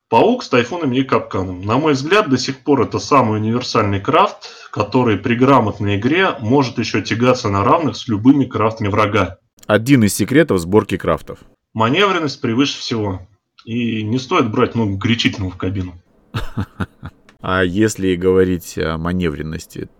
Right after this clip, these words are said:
Speaker 2: как, по твоему мнению, ее достигать?
Speaker 1: Надо сделать крафт сбалансированным.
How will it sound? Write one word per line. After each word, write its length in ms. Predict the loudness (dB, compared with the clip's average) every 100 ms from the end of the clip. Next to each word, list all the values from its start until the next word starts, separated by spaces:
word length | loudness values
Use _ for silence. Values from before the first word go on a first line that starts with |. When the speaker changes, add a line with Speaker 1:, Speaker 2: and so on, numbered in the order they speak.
| _
Speaker 2:
как, 420 | -8 0 0 -2 -20 _
по 80 | -10
твоему 240 | -6 -4 -4
мнению, 720 | -2 -2 -2 -6 -8 -10 -14 -18
ее 280 | -14 -4 -2
достигать? 520 | -2 -6 -10 -8 -10 _ _ _ -2
Speaker 1:
Надо 720 | 4 4 4 4 6 6 2
сделать 520 | 0 0 4 4 2
крафт 360 | 0 2 2 0
сбалансированным. 1080 | 2 4 2 0 2 2 2 -4 -8 -12